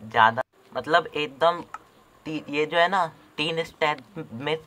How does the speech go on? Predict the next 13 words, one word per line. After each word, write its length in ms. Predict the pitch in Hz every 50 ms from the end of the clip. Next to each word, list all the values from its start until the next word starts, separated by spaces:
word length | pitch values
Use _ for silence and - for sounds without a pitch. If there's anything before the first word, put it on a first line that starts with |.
| _ -
पूरे 260 | 151 151 147 147 151
सब 340 | 151 - - - 143 131 127 127
लोग 480 | 127 131 127 123 120 117 113 - -
के 80 | - 127
लिए 140 | 120 123 120
हो 100 | 117 113
जाएगा। 300 | 107 101 98 104 98 - _ _ _ - _ _ _ _ _ _ _ _ _ _ _ -
और 60 | 127
एक 380 | 135 117 - 135 131 117 - 131
स्टैक 360 | 123 - - 143 143 143 151
हमारे 340 | 131 113 113 113 110 98 110
लिए 160 | 113 110 117
होगा, 320 | 113 107 95 - 104 104